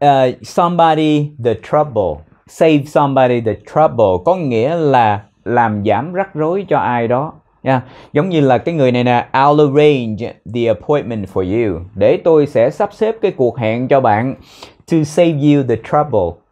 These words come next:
À, để làm cho bạn bớt rắc rối. Có nghĩa là trong trường hợp mà nếu để người này tự sắp xếp cuộc hẹn đó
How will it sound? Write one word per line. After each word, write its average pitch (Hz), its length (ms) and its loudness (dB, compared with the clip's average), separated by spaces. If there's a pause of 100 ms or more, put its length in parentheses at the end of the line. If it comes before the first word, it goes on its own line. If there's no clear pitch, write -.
(240)
À, 113 200 2
để 131 540 2
làm 110 300 0
cho 131 100 2
bạn 113 260 -2
bớt 170 200 -2
rắc 165 160 -6
rối. 160 280 -4 (100)
Có 170 120 -2
nghĩa 135 240 -2
là 160 140 0
trong 147 240 -2
trường 123 180 0
hợp 113 180 2
mà 117 60 -4
nếu 160 200 -2
để 127 260 4
người 135 260 -2
này 113 200 -2
tự 131 240 0
sắp 175 200 -6
xếp 202 240 -4
cuộc 117 180 -4
hẹn 113 240 0
đó 165 120 -2